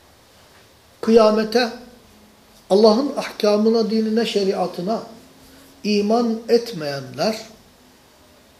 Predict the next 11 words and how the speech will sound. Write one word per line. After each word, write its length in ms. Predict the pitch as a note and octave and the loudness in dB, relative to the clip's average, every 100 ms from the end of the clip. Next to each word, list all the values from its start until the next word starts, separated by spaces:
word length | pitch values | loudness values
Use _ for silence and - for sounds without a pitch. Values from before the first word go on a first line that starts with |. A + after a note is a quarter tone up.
| _ _ _ _ _ _ _ _ _ _ _ _ _ _ _ - | _ _ _ _ _ _ _ _ _ _ _ _ _ _ _ -8
Allah'ın 520 | E3+ G#3 A3+ G#3+ D#4 | 0 6 6 6 4
huzuruna 680 | F#3 A3+ F#3+ A3+ A3+ A#3 A#3+ | 4 4 4 4 4 2 0
çıkacakları 880 | - A3 G3+ F#3 G3+ G3 F#3+ G3+ A#3 | -2 -2 0 0 -2 0 0 2 2
vakit, 380 | F#3 G3+ A#3 - - - _ _ _ - - - - _ _ _ - _ _ _ - _ _ _ _ - | 0 0 -6 -6 -20 -20 _ _ _ -20 -20 -20 -20 _ _ _ -20 _ _ _ -20 _ _ _ _ 0
imanları 720 | G#3+ G#3+ A3+ A3+ A3 A#3 D#4+ | 4 6 8 8 8 8 8
neticesinde, 1000 | G#3 - F#3+ E3 D#3 - E3+ D#3+ F3+ A#3+ - - - _ _ - | 6 4 0 0 -2 -4 -6 -2 -2 -2 -12 -20 -20 _ _ -4
iman 360 | G3 G3+ B3 | 0 4 4
etmedikleri 640 | C#4 C#4 G#3+ F3+ - E3 E3 | 4 2 0 0 -2 0 0
için 260 | D#3+ D#3 | -2 -4
daha 220 | D3+ D3 D3 | -4 -4 -4
doğrusu, 580 | D3 C#3+ - A3 C4 | -4 -6 -2 -2 -2